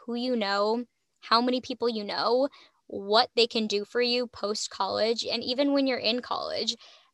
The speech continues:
I just wanna know, like, your thoughts on higher education as a commodity. What do you think about it? Do you think it's right? Do you think it's wrong? Do you think it needs to be changed?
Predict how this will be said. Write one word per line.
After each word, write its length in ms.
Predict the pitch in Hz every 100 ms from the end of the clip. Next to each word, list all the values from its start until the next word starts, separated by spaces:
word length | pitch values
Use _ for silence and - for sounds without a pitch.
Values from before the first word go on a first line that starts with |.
| _ _ _ _ _
I 140 | 240
just 160 | 254 -
wanna 180 | 320 277
know, 240 | 208 202
like, 280 | 214 208 -
your 340 | - 202 202 214
thoughts 580 | 208 202 208 220 - - _ _ _ _ _
on 160 | 220 220
higher 300 | 220 214 214
education 720 | 214 220 220 214 226 214 214 - _ _ -
as 220 | 214 214
a 60 |
commodity. 760 | 220 233 208 208 196 208 202 208 - _
What 200 | 202 220
do 60 | 247
you 140 | 254
think 260 | - 214 208
about 320 | 196 196 208
it? 320 | 208 208 - - -
Do 80 |
you 40 | 233
think 120 | 220
it's 160 | 214 214
right? 420 | 220 220 226 220
Do 120 | -
you 40 |
think 140 | 226 220
it's 140 | 202
wrong? 580 | 202 214 214 214 214 220
Do 60 | 208
you 40 |
think 140 | 220
it 100 | 214
needs 180 | 208 202
to 80 | 196
be 100 | 196
changed? 840 | - - 214 208 208 214 220 208